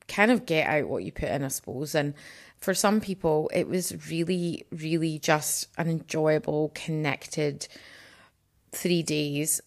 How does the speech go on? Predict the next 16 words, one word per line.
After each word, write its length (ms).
time 300
together 640
where 160
people 800
were 540
having 380
fun, 300
spending 640
quality 400
time 540
with 400
each 260
other 440
and 240
themselves. 760
And 460